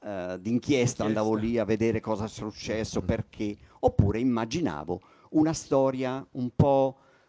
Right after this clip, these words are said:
Speaker 1: difficile che quest'uomo, nell'ambito di questo viaggio, ve la faccio breve,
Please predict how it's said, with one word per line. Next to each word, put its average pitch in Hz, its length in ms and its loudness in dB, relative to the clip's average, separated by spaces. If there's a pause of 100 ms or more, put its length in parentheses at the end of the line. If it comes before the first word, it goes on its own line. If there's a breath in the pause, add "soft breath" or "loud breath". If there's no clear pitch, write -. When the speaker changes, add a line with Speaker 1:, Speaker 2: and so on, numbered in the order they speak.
Speaker 1:
difficile - 1040 -6
che 147 140 -8
quest'uomo, 107 720 0
nell'ambito 131 600 2
di 101 100 -2
questo 151 340 4
viaggio, 90 520 -4 (180)
ve 117 140 -8
la 107 100 -2
faccio 110 320 -6
breve, 87 400 -10